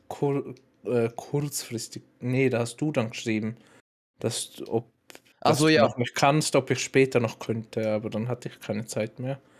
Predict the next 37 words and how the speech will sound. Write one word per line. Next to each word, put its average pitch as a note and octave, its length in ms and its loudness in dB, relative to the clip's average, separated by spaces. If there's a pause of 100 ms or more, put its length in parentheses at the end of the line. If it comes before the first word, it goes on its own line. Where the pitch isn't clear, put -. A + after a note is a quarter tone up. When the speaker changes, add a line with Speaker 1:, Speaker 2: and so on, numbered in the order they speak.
(600)
Speaker 2:
Ja, - 80 2 (120)
Speaker 1:
Ja. - 60 4
Speaker 2:
also, G#2 280 2 (760)
ähm, A#2 460 4 (1000)
über C3+ 220 4
kurz E3 240 2
oder C#3+ 100 4
lang, C#3 340 2 (140)
wir A#2+ 140 2
nehmen C#3 240 4
gerade C#3 260 4
auf, D#3 240 4
wir C#3+ 80 2
sind C3 260 -4
glücklich, D#3+ 460 0
wir, B2 240 2
wir B2+ 120 4
haben, C#3+ 260 2
wir B2+ 160 2
haben D#3 280 2
uns C3+ 300 0
zusammengefunden C3+ 840 0
und B2+ 100 2
es A#2+ 140 0
hat C3 100 0
funktioniert, B2+ 680 0 (120)
aber C3+ 340 6
um B2 220 4
darauf A#2 240 0
zurückzukommen, C3 600 0
wir A2+ 140 2
wollten A#2+ 220 2
eigentlich G#2+ 240 2
gestern D3+ 360 0
aufnehmen. C#3 580 2 (800)
Ähm, B2 420 4
das, - 320 -2